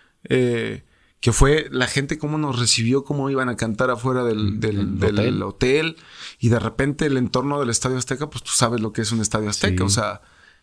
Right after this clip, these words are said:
Speaker 1: y lleno y todo, y dije, "Ah, caray, mames, o sea, sí, sí está jalando Chivas este, este
Speaker 2: Sí,
Speaker 1: rollo",
Speaker 2: sí.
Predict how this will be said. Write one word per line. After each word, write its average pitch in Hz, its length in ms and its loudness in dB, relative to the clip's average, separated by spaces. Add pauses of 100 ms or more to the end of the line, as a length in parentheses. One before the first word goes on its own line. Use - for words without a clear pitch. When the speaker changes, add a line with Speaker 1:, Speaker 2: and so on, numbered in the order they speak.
Speaker 1:
y 117 240 4
lleno 143 420 4
y 127 60 -2
todo, 143 180 -2
y 156 100 0
dije, 107 280 -2
"Ah, - 180 -6
caray, - 460 -4 (800)
mames, 151 480 2
o 95 80 -6
sea, 107 160 0
sí, 117 180 -2
sí - 140 2
está - 160 0
jalando 127 320 0
Chivas 127 340 0
este, 120 320 0
este 110 220 -4
Speaker 2:
Sí, 107 60 6
Speaker 1:
rollo", 156 380 6
Speaker 2:
sí. 135 120 2